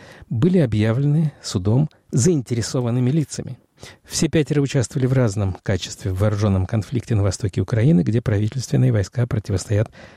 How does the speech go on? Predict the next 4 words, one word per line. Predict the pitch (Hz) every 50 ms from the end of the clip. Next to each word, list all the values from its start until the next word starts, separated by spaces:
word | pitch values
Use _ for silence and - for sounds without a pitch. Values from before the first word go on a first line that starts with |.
| - -
сепаратистам, | - - - - - 143 139 120 104 - - - 92 - - - 95 - - - - - _ _ _
которых | - - - - 120 156 - -
поддерживает | - - 92 92 101 104 98 - - 123 110 104 - - - -
Россия. | 110 104 104 95 90 - - - - - - - - -